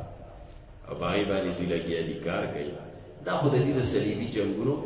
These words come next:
اهداف دي. بیا صلیبي جنګونه شروع شول. اول جنګ صلیبي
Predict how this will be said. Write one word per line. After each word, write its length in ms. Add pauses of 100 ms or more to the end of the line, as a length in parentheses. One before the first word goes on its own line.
(140)
اهداف 520
دي. 120 (1120)
بیا 220 (720)
صلیبي 480
جنګونه 500
شروع 420
شول. 240 (920)
اول 320
جنګ 240 (920)
صلیبي 680